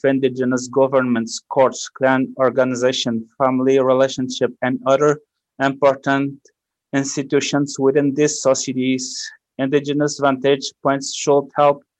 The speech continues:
shape the appropriate balance of rights and responsibilities when judging issues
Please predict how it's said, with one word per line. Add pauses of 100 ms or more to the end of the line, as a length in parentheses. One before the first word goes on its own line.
(340)
shape
the
appropriate
balance
of
rights
and
responsibilities
when
judging
issues